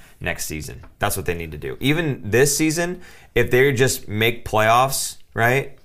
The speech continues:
by, before trade deadline, if it seems like they're gonna make playoffs, they probably won't trade him,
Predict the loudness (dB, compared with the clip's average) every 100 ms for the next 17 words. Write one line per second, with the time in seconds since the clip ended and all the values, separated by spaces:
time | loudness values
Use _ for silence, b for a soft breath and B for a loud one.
0 | 0 4 4 0 0 2 2 2 4 4
1 | 4 0 -2 -4 -2 -2 -2 -2 -4 -2
2 | 2 4 2 -2 b b b 0 2 2
3 | 2 0 -2 0 -2 -2 0 0 2 0
4 | -2 -4